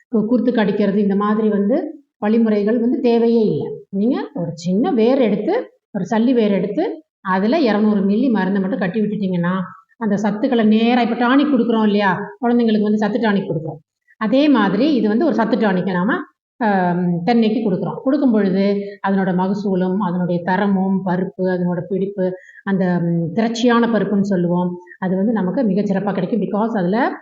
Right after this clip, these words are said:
நமக்கு நிறைய மைக்ரோ நியூட்ரியன்ட்ஸ் சேர்த்திருக்காங்க. இதுல வந்து என்ன இருக்கு கலவையில அப்படின்னு பாத்தீங்கன்னா,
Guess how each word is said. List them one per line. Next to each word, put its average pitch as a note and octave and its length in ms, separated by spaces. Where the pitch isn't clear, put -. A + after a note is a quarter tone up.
நமக்கு F3+ 240
நிறைய G#3 300
மைக்ரோ A#3 380
நியூட்ரியன்ட்ஸ் A3 480
சேர்த்திருக்காங்க. D3 480
இதுல F#3+ 120
வந்து G#3 200
என்ன G#3 200
இருக்கு G3+ 340
கலவையில F#3 340
அப்படின்னு F3+ 240
பாத்தீங்கன்னா, E3+ 380